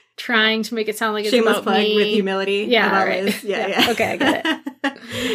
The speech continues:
Speaker 2: Yeah, and you've just been so great at, like, helping me think of what's next because of your, your mindset and, and your, your business background and that being your blue flame. I love that so much. But, um, it's really inspired me to be like, "Okay, this isn't, like, a one and done.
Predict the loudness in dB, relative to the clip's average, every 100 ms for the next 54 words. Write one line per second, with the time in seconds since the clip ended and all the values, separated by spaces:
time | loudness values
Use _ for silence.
0 | -2 2 2 2 0 0 -4 -10 -4 -2
1 | 0 0 2 2 2 -2 0 2 2 0
2 | 0 0 -2 -4 -6 -4 -4 -2 0 0
3 | -2 -2 -4 0 0 2 4 2 2 0
4 | 2 0 2 -2 -2 -2 2 0 2 2
5 | 2 0 -2 0 0 0 0 0 -2 -8
6 | -2 2 2 0 -4 -6 -8 -6 -4 -2
7 | -4 -4 -2 -2 0 -2 -2 -4 -4 0
8 | -2 -2 -6 -8 -8 -2 -2 0 -4 -6
9 | -6 -2 -2 -2 -6 -8 -10 -6 -4 0
10 | 0 -2 -4 -4 -6 -18 -18 -4 2 2
11 | 2 -2 -2 2 4 6 6 4 2 2
12 | 2 2 0 -6 -2 0 0 -2 0 0
13 | 2 -2 0 0 -2 -4 -4 -4 -4 -6
14 | -6 -8 -6 2 2 2